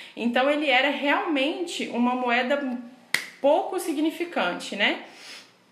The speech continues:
E ela era uma moeda de bronze ou cobre, era fininha, pequena, muito pequena.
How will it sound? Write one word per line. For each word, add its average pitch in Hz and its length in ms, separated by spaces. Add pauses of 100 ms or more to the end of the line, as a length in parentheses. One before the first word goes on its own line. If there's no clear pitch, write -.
(360)
E 233 120
ela 233 240
era 240 140
uma 233 160
moeda 185 480
de 185 180
bronze 208 460
ou 226 120
cobre, 294 540
era 214 220
fininha, 277 680
pequena, 254 640
muito 294 280
pequena. 262 680